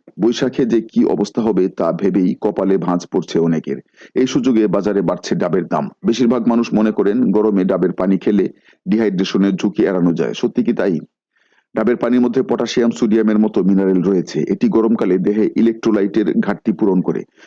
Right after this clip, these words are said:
পুষ্টিবিদদের মতে গরমে ঘামের মাধ্যমে শরীর থেকে খনিজ বের হয়ে যায়। সেই খনিজের ঘাটতি পূরণ করা যায় ডাবের পানি খেয়ে।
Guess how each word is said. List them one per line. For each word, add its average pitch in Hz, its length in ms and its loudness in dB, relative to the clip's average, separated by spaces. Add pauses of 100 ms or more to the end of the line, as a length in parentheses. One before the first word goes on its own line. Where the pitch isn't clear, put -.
(140)
পুষ্টিবিদদের 120 560 0
মতে 113 360 0
গরমে 107 360 2
ঘামের 101 340 0
মাধ্যমে 104 360 2
শরীর 104 300 0
থেকে 101 240 0
খনিজ 107 360 0
বের 87 200 0
হয়ে 85 160 0
যায়। 69 220 -4
সেই 113 200 0
খনিজের 113 400 0
ঘাটতি 95 300 -4
পূরণ 101 260 0
করা 95 200 0
যায় 107 200 -2 (340)
ডাবের 92 260 0
পানি 85 260 0
খেয়ে। 65 240 -4